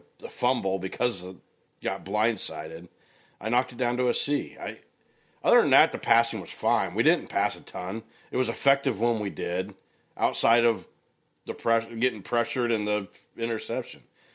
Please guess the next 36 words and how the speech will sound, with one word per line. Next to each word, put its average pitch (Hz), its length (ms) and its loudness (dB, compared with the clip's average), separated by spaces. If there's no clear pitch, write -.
Sixty-seven 170 560 2
percent 131 320 0
completion 135 420 -2
percentage 139 540 0
is 92 100 -6
fine 120 380 0
with 117 100 0
me. 120 320 0
Uh, 92 360 -4
I'm 165 140 2
even 139 180 4
okay 127 260 2
with 135 120 -2
the 95 60 -4
hundred 117 240 2
ninety-three 110 540 2
yards 92 640 -2
when 104 160 -6
you're 107 100 0
only 110 160 2
throwing 101 320 -2
twenty-one 85 480 -8
times. 64 480 -20
Uh, 87 280 -8
but, 113 280 -10
but 127 140 -2
that 135 140 8
offensive 135 380 2
line's 107 320 2
gotta 98 260 -2
get 85 200 -8
better 104 280 2
at - 120 -10
some - 140 -14
protection 95 560 -6
there. - 280 -20